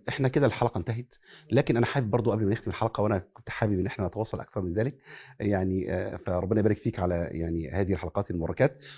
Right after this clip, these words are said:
وعايزين بقى نختم الحلقة بآيات من ذكر حكيم في دقيقة واحدة لبرضو أحد القراء،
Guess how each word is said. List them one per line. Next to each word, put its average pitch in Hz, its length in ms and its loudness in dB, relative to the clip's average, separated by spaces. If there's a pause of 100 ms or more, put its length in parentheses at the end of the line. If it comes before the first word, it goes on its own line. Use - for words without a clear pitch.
(140)
وعايزين 127 280 2
بقى 127 100 2
نختم 123 280 -2
الحلقة 147 440 -2 (360)
بآيات 113 1200 0
من 90 60 4
ذكر 98 200 0
حكيم - 220 -4
في - 120 0
دقيقة 87 320 -4
واحدة 113 400 0 (380)
لبرضو 107 880 0
أحد 92 200 -2
القراء، 87 540 -2